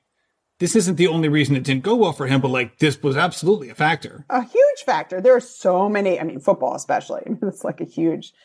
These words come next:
Speaker 2: it runs rampant there. Yeah. But if you would treat it and you get the right treatment, then you can be fine. It's not a problem.
Speaker 1: All right, let's talk about environmental factors, both positively and negatively. Um, by that, I mean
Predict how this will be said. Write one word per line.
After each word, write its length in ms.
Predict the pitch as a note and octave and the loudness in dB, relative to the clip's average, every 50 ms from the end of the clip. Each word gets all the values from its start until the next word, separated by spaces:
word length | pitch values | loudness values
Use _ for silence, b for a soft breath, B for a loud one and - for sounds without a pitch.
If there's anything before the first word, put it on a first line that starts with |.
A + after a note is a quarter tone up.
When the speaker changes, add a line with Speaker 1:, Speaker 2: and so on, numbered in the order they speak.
| b b b b _ - | b b b b _ -6
Speaker 2:
it 100 | G3 E3+ | -4 -2
runs 240 | G#3 A3 G3 F3 | 0 -2 -2 0
rampant 380 | E3+ F#3 F#3 F#3 F3 - - - | 0 0 -2 -2 -2 -6 -6 -6
there. 260 | - - C#2+ - - _ - | -8 -8 -8 -10 -14 _ -4
Yeah. 280 | - - - - - - | -4 -2 -2 -4 -4 -4
But 120 | A#3+ A#3 | -2 -2
if 120 | C#4 C#4 F#4+ | 0 0 2
you 100 | G4 G#4+ | 2 2
would 160 | G4+ - - | 2 0 -4
treat 360 | - - - - A#4+ B4 F#4 | -10 -8 0 2 4 4 4
it 160 | F#3 D3 C#3+ - | 0 -4 -6 -2
and 100 | - B3+ | 0 0
you 60 | B3 | 2
get 160 | A3 C4+ C4+ | 2 0 0
the 60 | C4+ B3+ | 0 0
right 180 | B3+ B3 A#3+ | 0 0 0
treatment, 400 | - F#4+ F#4 C4 G#3+ G#3 G#3+ - | -2 -4 -4 -2 -2 -4 -2 -2
then 140 | B3+ A#3+ B3 | 0 0 0
you 80 | A#3+ A#3+ | 0 0
can 160 | - B3 G#3+ | -2 -2 -4
be 80 | G3+ | -2
fine. 340 | G3 - B3 G#3+ G3+ - C#3+ | -2 -2 0 0 0 -2 -4
It's 140 | D3+ D3 - | -6 -6 -4
not 140 | F#3+ D#3+ - | -4 -4 -2
a 40 | - | 0
problem. 400 | - E3+ C#3+ E2 - - - - _ _ _ _ _ _ _ _ _ _ _ _ _ - | 0 0 0 0 -2 -6 -12 -16 _ _ _ _ _ _ _ _ _ _ _ _ _ 0
Speaker 1:
All 80 | A#3 A#3+ | 0 0
right, 80 | - | 0
let's 120 | F#3 G#3+ - | -2 -2 -2
talk 140 | D4+ D4+ | -2 0
about 180 | C4 D#4+ C#4+ B3 | 0 -2 -2 0
environmental 520 | A#3+ G3 G#3+ G#3 G3 E3+ D#3+ D#3+ - F3 | 0 0 0 0 -2 -2 -4 -4 -4 -4
factors, 600 | D3+ - D3 A#2 A2+ - - A#2 A2+ G#2+ - - _ _ - | -2 -2 -2 -2 -4 -4 -6 -6 -6 -6 -10 -14 _ _ -2
both 180 | E3+ E3+ - | 0 0 0
positively 880 | - E3 E3+ D3+ D3 D3 C#3+ D3+ D3+ D3+ C#3+ C3+ C#3 C#3+ C#3+ C#3+ C#3+ C#3+ - | 0 0 0 2 0 0 -2 0 0 0 0 0 0 0 0 0 -2 -2 -2
and 260 | D3+ D#3 D#3+ D#3+ D#3+ | -2 -2 0 0 0
negatively. 800 | D3+ C#3+ C#3 C#3 C#3+ C#3 C3+ C3 C3 B2+ C3+ C3+ C3+ C3+ C3+ C3 B B B B B | 0 0 0 0 0 0 0 -2 0 0 0 2 2 2 0 -2 B B B B B
Um, 800 | - C3+ C3+ C3+ C3 B2+ B2+ B2 B2 B2 A#2+ A#2 A#2 A#2 A#2 - _ | 0 2 2 2 2 2 -2 -2 -4 -6 -6 -6 -6 -8 -10 -6 _
by 200 | E3 D#3+ E3 D#3+ | 0 0 0 0
that, 280 | D3 F3 F#3 - - C#3+ | 0 -2 -2 -2 -4 -4
I 160 | D3 D3 D3 C#3+ | -2 -2 0 0
mean 520 | C#3 C#3 C#3 C#3 C#3 C3+ C3+ C3 A#2 _ | 0 0 -2 -2 -4 -4 -6 -6 -8 _